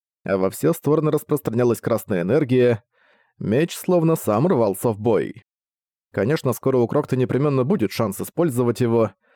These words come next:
Таким образом, сразу же после получения убийцы богов, группа Крокта решила покинуть Гихерат. Следы Хедора вели на север, там же были и орки, которые из-за божественного послания находились в опасности. «Крокта, мы уже готовы, точка?»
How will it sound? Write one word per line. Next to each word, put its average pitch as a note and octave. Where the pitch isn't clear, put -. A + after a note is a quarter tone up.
Таким G3+
образом, C3+
сразу F3
же A2+
после -
получения A2+
убийцы A#2
богов, G#2
группа E3
Крокта G3+
решила C3+
покинуть A2
Гихерат. G#2+
Следы G#2+
Хедора C3+
вели A2+
на A2
север, B2+
там F3
же A2+
были A#2
и G#2+
орки, F#3
которые B2
из-за G#2+
божественного A2
послания D#3
находились A#2+
в A#2+
опасности. G#2
«Крокта, A#2+
мы B2+
уже C#3
готовы, B3
точка?» A#2